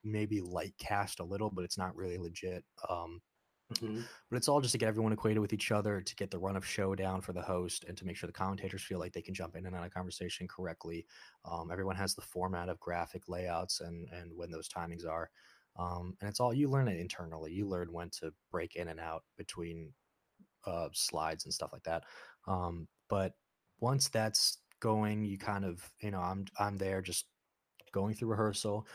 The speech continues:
Speaker 1: When rehearsal's done, you're done for the day. Um, so you can, you can literally do whatever you want.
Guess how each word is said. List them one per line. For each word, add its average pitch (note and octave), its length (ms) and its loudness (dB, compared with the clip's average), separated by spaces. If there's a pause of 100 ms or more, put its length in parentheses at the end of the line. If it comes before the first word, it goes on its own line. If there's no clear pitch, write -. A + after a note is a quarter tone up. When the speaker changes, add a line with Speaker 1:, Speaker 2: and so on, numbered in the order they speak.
(260)
Speaker 1:
When G2 120 0
rehearsal's G#2+ 520 4
done, F#2 280 2
you're G2 80 -6
done F2 200 -4
for - 100 -12
the E2 80 -16
day. G2 420 0 (140)
Um, F2+ 440 -4
so - 180 0
you G2+ 120 -4
can, G#2+ 220 -2
you D3 80 2
can G2+ 220 0
literally F#2+ 240 0
do F#2+ 80 0
whatever E2 220 0
you E2 100 -2
want. A#2+ 260 4